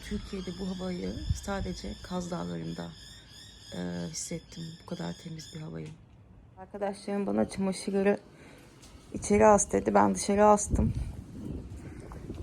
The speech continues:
Çünkü nedense içimden bir ses bugün yağmur yağmayacak diyor. Bilmiyorum neye güvendim. Yatağım geldi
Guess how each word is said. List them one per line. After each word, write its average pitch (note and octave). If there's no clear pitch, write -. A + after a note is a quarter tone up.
Çünkü C4+
nedense C#4
içimden C4
bir -
ses B3
bugün A#3+
yağmur A3+
yağmayacak G#3+
diyor. F#3
Bilmiyorum G3
neye G#3
güvendim. F3+
Yatağım C4+
geldi A#3+